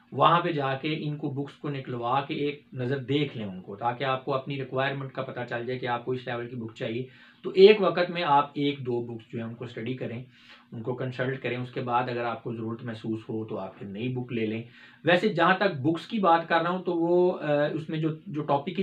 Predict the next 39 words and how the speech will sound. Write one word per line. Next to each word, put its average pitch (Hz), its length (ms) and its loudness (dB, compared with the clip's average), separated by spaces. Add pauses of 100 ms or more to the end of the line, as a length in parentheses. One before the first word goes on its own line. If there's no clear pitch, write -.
(140)
theories 156 320 6
है 110 140 0
इंशाल्लाह 147 360 0
उसके 190 420 0
हवाले 151 420 4
से 160 140 -2
आपको 139 340 0
मज़ीद 131 260 0
कुछ 135 220 -10
search 120 200 -4
करने 123 260 -6
की 127 100 -4
ज़रूरत 117 280 -4
नहीं 127 160 -4 (240)
पड़ेगी, 131 280 2 (420)
क्योंकि 170 200 4
यहाँ 165 400 6
पे 202 100 6
जो 196 140 6
आपको 156 360 4
हम, 147 340 2
अ, 135 60 -2
topics - 380 -2
cover 143 220 0
करवा 123 320 0
रहे 135 120 0
हैं 139 60 -4
वो 139 80 -4
comprehensively 151 840 -2
करवा 95 360 -8
रहे 90 80 -14
हैं, 113 80 -10
उसमें 139 180 -6
कोई 143 120 -4
चीज़ 139 200 0
रहने 143 240 0
नहीं 139 160 0
देते 98 260 -6
हम। 90 140 -12